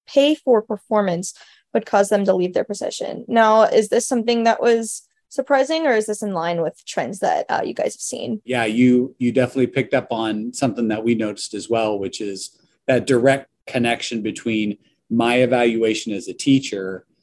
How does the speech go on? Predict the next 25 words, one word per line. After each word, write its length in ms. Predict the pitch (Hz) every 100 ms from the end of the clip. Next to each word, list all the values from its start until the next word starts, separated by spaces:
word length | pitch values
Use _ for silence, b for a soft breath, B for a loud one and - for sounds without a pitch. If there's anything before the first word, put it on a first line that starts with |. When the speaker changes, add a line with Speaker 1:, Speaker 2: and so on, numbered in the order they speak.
| _ _ -
Speaker 2:
and, 440 | 107 104 98 - _ -
uh, 160 | 107 98
how 240 | 139 127
well 200 | 123 120
students 460 | - - 110 107 117
are 100 | 104
doing 380 | 117 123 117
should 180 | 95 107
dictate 380 | 113 98 120 101
how 140 | 113
much 180 | 107 98
I 100 | 110
get 240 | 95 90 _
paid 260 | 147 139
as 160 | 123 -
a 40 |
teacher, 600 | 98 110 98 110 101 101 b b -
that 180 | 110 -
there's 180 | 107
something 300 | - 117 120
there 180 | 110 110
in 80 | 110
those 180 | 101 -
connections 480 | - 104 101 107 104
that, 180 | 95